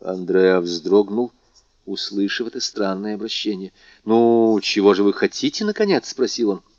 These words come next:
"Хочу, чтобы ты довёз меня в твоём славном экипаже". Андреа побледнел, но ничего не ответил.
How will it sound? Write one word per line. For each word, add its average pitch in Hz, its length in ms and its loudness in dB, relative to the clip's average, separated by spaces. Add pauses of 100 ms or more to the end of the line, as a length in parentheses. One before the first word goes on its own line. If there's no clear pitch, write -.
(440)
"Хочу, 107 440 0
чтобы 107 300 -2
ты 101 120 -6
довёз 98 460 0
меня 107 200 -2
в 92 40 -10
твоём 104 300 0
славном 101 540 -6
экипаже". 95 640 -4 (880)
Андреа 107 640 2
побледнел, 107 840 2
но 113 140 -4
ничего 110 400 -6
не 113 80 -8
ответил. 110 460 -10